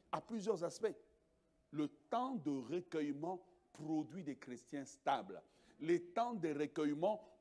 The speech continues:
produit des chrétiens à la vie profonde. Ces chrétiens connaissent Dieu. Ils ne sont pas sur les réseaux sociaux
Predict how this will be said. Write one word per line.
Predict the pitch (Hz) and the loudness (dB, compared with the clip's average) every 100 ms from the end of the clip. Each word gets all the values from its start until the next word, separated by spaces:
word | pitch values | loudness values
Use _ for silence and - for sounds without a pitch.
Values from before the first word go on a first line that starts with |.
| - | -12
produit | 160 175 185 135 214 202 | -4 2 2 2 -4 -2
des | 151 | -2
chrétiens | - 165 160 - 220 - | 0 -2 -2 -2 -2 2
à | 170 | 2
la | 151 | 4
vie | 143 123 214 226 | 2 -2 -2 -2
profonde. | - 151 185 170 - 226 202 147 123 104 - _ _ _ | -6 0 4 4 6 6 6 4 0 -4 -8 _ _ _
Ces | - 208 | 0 0
chrétiens | 208 214 202 254 | 2 0 2 2
connaissent | - - 196 190 220 - 127 | 0 6 6 8 0 -4 -12
Dieu. | - 170 190 113 - - _ - | -2 6 6 6 -4 -20 _ 0
Ils | 214 | 0
ne | |
sont | - 277 262 | 2 4 2
pas | - 247 226 | 4 4 4
sur | - 208 196 | 0 0 4
les | 185 | 2
réseaux | 170 202 151 247 | 4 2 2 0
sociaux | 202 180 - 226 262 | -2 -4 -2 2 2